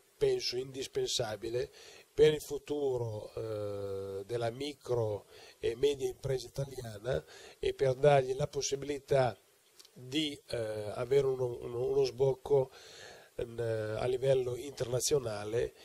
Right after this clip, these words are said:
E sicuramente noi abbiamo l'eccellenza all'interno delle nostre aziende,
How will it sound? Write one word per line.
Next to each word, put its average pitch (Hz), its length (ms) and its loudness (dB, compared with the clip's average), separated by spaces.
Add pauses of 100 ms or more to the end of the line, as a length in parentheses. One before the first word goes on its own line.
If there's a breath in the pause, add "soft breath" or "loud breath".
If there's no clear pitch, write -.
(500 loud breath)
E 160 280 0
sicuramente 151 960 0
noi 143 240 2
abbiamo 127 480 0
l'eccellenza 131 760 -4
all'interno 120 500 -4
delle 110 220 -6
nostre 101 880 -8
aziende, 131 800 2